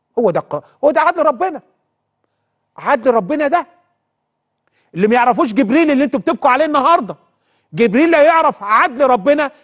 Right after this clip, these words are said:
ما كانش قال، كان قال لهم عيب، ممنوع يا جماعه، ربنا بيحرم من قتل الناس،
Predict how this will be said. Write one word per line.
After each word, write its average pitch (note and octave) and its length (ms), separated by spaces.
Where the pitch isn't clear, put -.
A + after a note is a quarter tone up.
ما G#3 80
كانش D4 340
قال، D4 480
كان B3+ 160
قال B3+ 140
لهم D#4 260
عيب، D4 500
ممنوع C#4 480
يا C#4 100
جماعه، C4 520
ربنا A#3+ 340
بيحرم C#4+ 520
من C4 80
قتل D#4+ 380
الناس، C#4 720